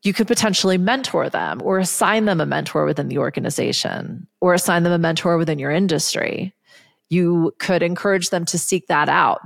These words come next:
by saying, "We like to support people who look for opportunities to develop and grow." <laughs> Like, again, none of this should be a secret. We do wanna look for initiative. We do wanna see people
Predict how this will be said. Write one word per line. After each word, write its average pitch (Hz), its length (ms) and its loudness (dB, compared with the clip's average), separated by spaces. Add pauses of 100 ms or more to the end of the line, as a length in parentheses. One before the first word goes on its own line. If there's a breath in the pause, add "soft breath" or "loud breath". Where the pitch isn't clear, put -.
by 165 200 4
saying, 156 760 2 (420)
"We 160 100 2
like 175 260 2
to 170 100 0
support 165 540 0
people 143 580 0
who 170 80 2
look 160 220 0
for 151 180 0
opportunities 151 760 0
to - 120 -2
develop 135 460 0
and - 160 -6
grow." 151 400 2
<laughs> 339 600 0
Like, - 440 -2 (440 loud breath)
again, 240 260 2
none 220 160 4
of 254 180 2
this 226 220 0
should 208 160 0
be 185 140 4
a 175 40 4
secret. - 840 -6 (580 loud breath)
We 233 100 4
do 254 300 4
wanna 311 240 4
look 226 200 2
for 214 160 0
initiative. 160 760 0
We 196 80 2
do 220 260 2
wanna 254 220 2
see 208 300 -2
people 165 720 0